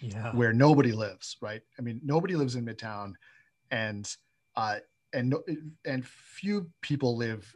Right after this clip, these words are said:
Speaker 2: in the Wall Street area, al-, although it, it's become more of a residential area as business has mig-, Wall Street essentially has migrated from Wall Street to Midtown, right?
Speaker 1: Hmm.
Speaker 2: So, uh, the financial industry, there's still some law firms and still some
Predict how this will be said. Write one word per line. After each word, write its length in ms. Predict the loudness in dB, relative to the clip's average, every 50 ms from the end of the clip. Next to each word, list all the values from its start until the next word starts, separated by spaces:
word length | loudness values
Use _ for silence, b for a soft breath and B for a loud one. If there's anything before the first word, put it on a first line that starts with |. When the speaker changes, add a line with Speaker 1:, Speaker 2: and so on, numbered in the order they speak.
| -10 -8
Speaker 2:
in 180 | -6 -6 -6
the 180 | -6 -8 -10 -8 -4
Wall 180 | -2 -2 -2
Street 240 | -4 -6 -8 -10 -8
area, 500 | -8 -6 -4 -4 -2 -2 -4 -4 -6 -8 -6 -4
al-, 140 | -4 -2 0
although 240 | -2 0 0 0 0
it, 180 | -2 -4 -8 -10
it's 160 | -10 -12 -8
become 420 | -6 -6 -6 0 2 2 4 4 2
more 160 | 2 0 0
of 60 | -2
a 40 | -4
residential 540 | -8 -10 -10 -10 -12 -12 -12 -12 -10 -10 -10
area 320 | -10 -10 -10 -10 -10 -6
as 220 | -6 -4 -4 -4 -2
business 340 | -2 -2 0 0 -2 -2
has 180 | -4 -6 -8 -6
mig-, 340 | -6 -4 -4 -4 -4 -6 -6 -10 -10 -2 4
Wall 180 | 6 6 6
Street 180 | 6 4 2 2
essentially 340 | 2 2 0 0 -2 -4 -4
has 120 | -4 -4
migrated 380 | -4 -4 -4 -4 -4 -6 -6 -6
from 240 | -4 -4 -4 -4 -4
Wall 180 | -4 -4 -4
Street 360 | -4 -2 0 0 0 0 -2 B B B B B 0
to 80 | 2 4
Midtown, 420 | 4 4 2 0 -4 -4 -6 -10 -16 _ _ _
right? 120 | -2 0 2
Speaker 1:
Hmm. 80 | 2
Speaker 2:
So, 380 | 2 2 2 2 2 0 -2 B B B B B B B B B B B -6
uh, 140 | -6 -6 -6
the 80 | -4
financial 460 | -4 -2 -2 -2 -2 -4 -6 -6 -6
industry, 420 | -8 -8 -8 -10 -10 -10 -10 -8 -6
there's 160 | -4 -4 -4
still 420 | -4 -2 -2 -2 -2 -4 -6 -8 _ _ _ _ _ _ _ _ _ _ -10
some 200 | -6 -4 -4 -2
law 160 | -2 -4 -4
firms 380 | -4 -6 -8 -8 -8 -8 -8 -8
and 80 | -8
still 220 | -8 -6 -6 -4 -4
some 320 | -4 -4 -4 -6 -8